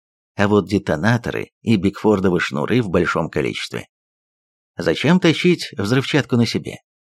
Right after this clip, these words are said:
когда её полно на аэродроме в виде авиабомб? А вот патронами затарились под пробку, и сейчас, дождавшись, пока в два часа ночи сменят караулы, мои ребята выдвинулись к аэродрому.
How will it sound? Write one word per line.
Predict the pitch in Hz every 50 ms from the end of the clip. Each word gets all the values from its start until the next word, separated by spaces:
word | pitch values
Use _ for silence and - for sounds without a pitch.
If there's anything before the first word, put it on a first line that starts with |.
| _ _ _
когда | - 120 98 87 98
её | 110 107 104 101 104 98
полно | - - 113 110 113 117 120 113
на | 110 113 107 95 - -
аэродроме | 107 113 110 107 120 120 117 127 123 123 104 85 76 67 67
в | -
виде | 92 107 107 101 117 110 - _ -
авиабомб? | 98 85 80 85 98 101 101 95 110 143 127 98 78 - - - _ _ _ _ _ _ _ _ _ _ _ _ _ _ _ _ _ _
А | - 85
вот | 78 127 160 160 -
патронами | 190 175 - - 117 135 156 160 160 156 156 151
затарились | 123 135 127 - - 123 123 143 143 139 135 135 - - - _ _
под | - 110 117 120 - - -
пробку, | - 117 98 98 101 98 95 - - - 104 101 95 - _ _ _ _ _ _ _ _ _ -
и | 139 180
сейчас, | 185 - 156 - - - 120 147 160 143 107
дождавшись, | 107 90 73 - - - 101 147 156 - - 143 123 98 - - - _ _
пока | - 80 - - 117 123
в | 95 80
два | 69 71 65 104 127 117
часа | - - 71 - 78 67
ночи | 69 92 127 131 120 - 95
сменят | - - - - 95 117 127 117 107 -
караулы, | - - - - 60 113 170 185 180 170 151 - _ _ _ _ _ _ _ _ _ _ -
мои | 82 80 78 101 135 170
ребята | 165 151 101 120 139 160 - - 151 127
выдвинулись | 101 90 101 127 135 117 131 127 131 131 127 127 117 - - _ _ -
к | -
аэродрому. | 113 107 107 101 107 92 - 78 71 62 58 55